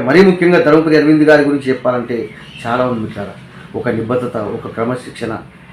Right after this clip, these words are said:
ఒక్క రూపాయి కూడా అవినీతి లేని నాయకుడు. అవినీతి అసలు ఎక్కడ లేదు కూడా ఆయన పా-, పా-, ఆయన పరిపాలన, ఈ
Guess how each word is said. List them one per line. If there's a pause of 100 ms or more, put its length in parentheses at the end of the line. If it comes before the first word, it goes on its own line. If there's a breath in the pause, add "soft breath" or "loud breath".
(300 loud breath)
ఒక్క
రూపాయి
కూడా
అవినీతి
లేని
నాయకుడు. (640)
అవినీతి (200 loud breath)
అసలు (720 loud breath)
ఎక్కడ
లేదు
కూడా
ఆయన
పా-,
పా-,
ఆయన
పరిపాలన,
ఈ